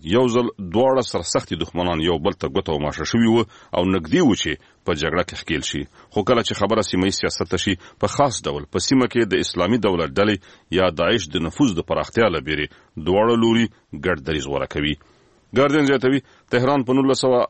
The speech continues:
اته نوي کال کې، یعنی په مزار شریف کې د لږ تر لږه اتو ایراني ډیپلوماتانو د وژل کېدو په غبرګون کې د افغانستان پولې ته نږدې له اویا زرو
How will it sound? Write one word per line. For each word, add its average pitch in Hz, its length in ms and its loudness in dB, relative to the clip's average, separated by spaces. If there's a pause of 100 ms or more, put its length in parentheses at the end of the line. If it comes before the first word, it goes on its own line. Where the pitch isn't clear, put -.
(120)
اته 135 180 0
نوي 98 260 2
کال 76 140 -2
کې، 82 240 -8
یعنی 117 180 2 (260)
په 98 120 -2
مزار 110 240 2 (100)
شریف 98 220 -2
کې 98 160 -4
د 82 120 -4
لږ 113 140 -2
تر 113 60 0
لږه 101 300 0
اتو - 260 -2
ایراني 92 300 0
ډیپلوماتانو 98 640 0
د 82 120 -2
وژل 76 240 -4
کېدو 92 240 0
په - 80 -14
غبرګون 92 400 0
کې 98 100 0 (320)
د 87 120 0
افغانستان 85 500 -2
پولې 98 180 2
ته 85 120 -4
نږدې 76 220 0 (360)
له 95 40 4 (120)
اویا 101 240 2 (160)
زرو 80 200 -4